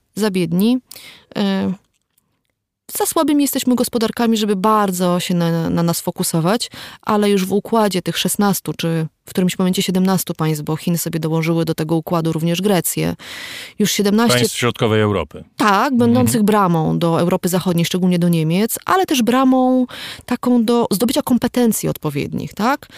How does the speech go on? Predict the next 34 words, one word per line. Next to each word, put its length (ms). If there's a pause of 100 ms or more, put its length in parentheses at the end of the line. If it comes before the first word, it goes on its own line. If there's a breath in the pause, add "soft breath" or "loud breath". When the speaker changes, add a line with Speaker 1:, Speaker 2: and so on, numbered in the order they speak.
(100)
Speaker 1:
Nauczenia 480
się, 120
jak 80
się 120
robi 140
tutaj 160
biznesy, 680 (440 loud breath)
nauczenia 540
się, 420 (400 soft breath)
jak 180
daleko 280
można 200
się 100
posunąć, 800 (220 soft breath)
zanim 360
się 400
zacznie 640
taki 260
opór, 340
tak? 260
Czy 100
to 120
prawny, 720
czy 120
ludzki, 800 (340 loud breath)
czy 120
gospodarczy. 960 (300 loud breath)
To 160
się 160
okazuje, 580
że 180
jednak 520
jesteśmy 380
ważni. 540